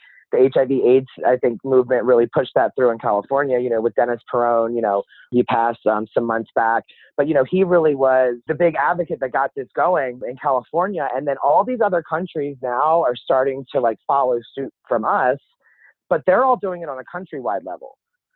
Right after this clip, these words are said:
So it's like <laughs> we started the movement, but we're still on the state-by-state level. Uh, but it really, I mean, it's amazing. You know, it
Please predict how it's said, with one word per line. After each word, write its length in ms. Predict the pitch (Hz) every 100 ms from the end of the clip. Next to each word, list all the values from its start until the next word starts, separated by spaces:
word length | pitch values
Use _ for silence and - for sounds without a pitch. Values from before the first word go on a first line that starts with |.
| -
So 60 | 190
it's 160 | 180
like 240 | 190 165 180
<laughs> 0 |
we 240 | 202 277 -
started 340 | 233 233 226
the 80 | 208
movement, 540 | 190 202 185 160 151 -
but 160 | 160
we're 120 | 160
still 380 | 160 - 190 180
on 100 | 165
the 140 | 151 147
state-by-state 680 | 175 160 139 139 - 143 135 -
level. 400 | 160 139 120 127 _ - -
Uh, 300 | 127 123 120
but 160 | 123 175
it 140 | 196
really, 280 | 233 302 320
I 20 | 214
mean, 160 | 226
it's 160 | 240 247
amazing. 480 | 233 220 220 156 151
You 60 |
know, 100 |
it 80 | 156